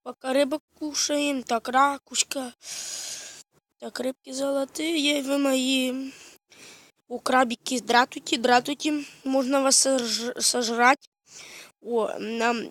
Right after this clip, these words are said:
табличка вниз показывает. Пока идём. Так, крабик, иди сюда.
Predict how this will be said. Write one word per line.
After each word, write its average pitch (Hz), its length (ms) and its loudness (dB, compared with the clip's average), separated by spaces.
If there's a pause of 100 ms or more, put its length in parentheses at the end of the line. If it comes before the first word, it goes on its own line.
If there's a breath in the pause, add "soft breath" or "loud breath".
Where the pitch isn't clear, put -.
табличка 233 640 -2
вниз 269 600 0 (640)
показывает. 269 1040 0 (880 soft breath)
Пока 254 420 0
идём. 240 300 -2
Так, - 240 -14
крабик, 240 420 -4
иди 240 160 -8
сюда. 214 340 -4